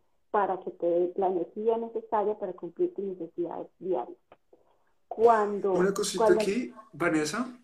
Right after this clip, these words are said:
Speaker 2: esto que está diciendo, nos está compartiendo Vanessa, para que en Sextima, quienes nos escuchan, entonces tenemos la necesidad humana que es alimentarnos.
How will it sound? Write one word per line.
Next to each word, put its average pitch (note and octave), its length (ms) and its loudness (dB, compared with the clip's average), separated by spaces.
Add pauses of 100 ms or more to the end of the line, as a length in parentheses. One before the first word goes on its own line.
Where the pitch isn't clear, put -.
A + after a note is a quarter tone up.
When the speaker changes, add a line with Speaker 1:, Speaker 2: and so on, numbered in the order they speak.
(160)
Speaker 2:
esto F#3 320 4
que G#3 100 0
está E3+ 380 4
diciendo, F3+ 640 4
nos E3+ 160 0
está D#3+ 240 -2
compartiendo E3 760 0
Vanessa, D3 680 -2
para D3 280 -6
que D3+ 440 -2
en D#3 120 -4
Sextima, D#3 720 -4
quienes D#3+ 280 2
nos D#3 260 -2
escuchan, D3 560 -4 (360)
entonces F3+ 300 0
tenemos F#3 380 4
la G#3 80 6
necesidad E3 500 0
humana E3 320 -2
que F3+ 60 -4
es D#3+ 80 -4
alimentarnos. B2 760 -6